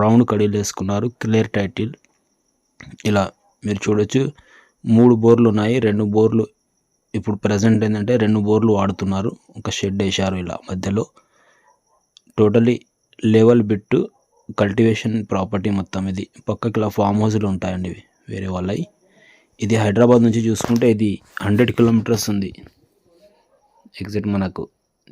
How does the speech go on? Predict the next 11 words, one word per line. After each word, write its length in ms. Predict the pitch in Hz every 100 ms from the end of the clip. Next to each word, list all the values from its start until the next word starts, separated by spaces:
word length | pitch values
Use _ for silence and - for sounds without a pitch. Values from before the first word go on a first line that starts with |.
| 104
దీని 140 | 113 104
కాస్ట్ 300 | 110 117 120 127
వచ్చేసి 340 | 113 120 - 127
వీళ్ళు 220 | 113 107 95 - _
ఫిఫ్టీ 320 | - 101 - 120
ల్యాక్స్ 240 | 107 104 -
చెప్తుర్రు. 400 | 107 - 104 98 131 - _ _ _ _ _ _ _ _ _ _ _ _ 101
లైట్ 180 | 104 107 104
నెగోషియబుల్ 460 | 104 101 120 110 110
కూడా 120 | 113 104
ఉంటుంది. 360 | 98 98 95